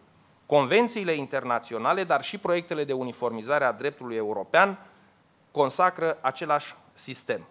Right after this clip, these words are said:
Principiile unidroit, principiile dreptului european al contractelor, consacră sistemul recepțiunii, asigurând, uh, într-o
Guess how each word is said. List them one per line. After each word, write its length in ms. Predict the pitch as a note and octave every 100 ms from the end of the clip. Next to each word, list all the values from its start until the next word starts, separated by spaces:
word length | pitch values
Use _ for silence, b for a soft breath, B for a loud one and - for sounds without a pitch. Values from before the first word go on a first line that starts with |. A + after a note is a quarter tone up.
| -
Principiile 600 | A2 C#3 C#3+ C3+ B2 A2
unidroit, 380 | G#2+ G#2 F3+ F#3
principiile 500 | C3+ A#2 C3+ A#2+ A2+
dreptului 400 | G#2+ A#2+ A2+ A2
european 400 | G#2 G#2 - A2+
al 160 | G#2 -
contractelor, 760 | F#2+ D#3 G3 - F3 D#3+ D3+ B B B -
consacră 760 | D3+ C#3 - F#3 F#3 - D#3+
sistemul 880 | D#3 - C#3 C3 - E3 E3 D#3 C#3+ -
recepțiunii, 1300 | B2+ D#3+ D3 - C3+ - - C3+ A#2+ B2+ E3 G#3+ B B B
asigurând, 840 | - D3+ D#3 E3 C3+ C3+ F#3+ A3+ E3+ - - _ _ -
uh, 720 | A#2+ A#2 A2+ A2 G#2+ G2 E2+
într-o 520 | A2 A#2 A2+ A#2 A2